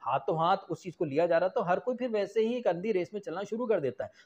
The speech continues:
तो अगर विशाल गलत है तो equally यहाँ पर ये, ये अरमान मलिक और इनकी जो फैमिली है, इसको भी कटघरे में खड़ा किया जाना चाहिए था, इन्हें भी कॉल आउट किया जाना चाहिए था। लेकिन नहीं, अनिल कपूर तो एकदम, "अच्छा ठीक है, मैं इस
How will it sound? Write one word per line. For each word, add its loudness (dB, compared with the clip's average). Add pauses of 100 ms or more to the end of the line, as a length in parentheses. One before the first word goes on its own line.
(100)
तो 6
अगर 8
विशाल 2
गलत 4
है 0
तो 0
equally -2
यहाँ 0
पर 2
ये, -4
ये 0
अरमान -2
मलिक 0
और 2
इनकी -4
जो -4
फैमिली -4
है, 2 (300)
इसको 2
भी 2
कटघरे 2
में -4
खड़ा 2
किया 0
जाना 0
चाहिए -2
था, 0 (120)
इन्हें 0
भी -2
कॉल 4
आउट 2
किया 2
जाना 0
चाहिए -4
था। -2
लेकिन 2
नहीं, -2
अनिल -6
कपूर -8
तो 2
एकदम, 0 (260)
"अच्छा 4
ठीक 0
है, 6
मैं 6
इस 4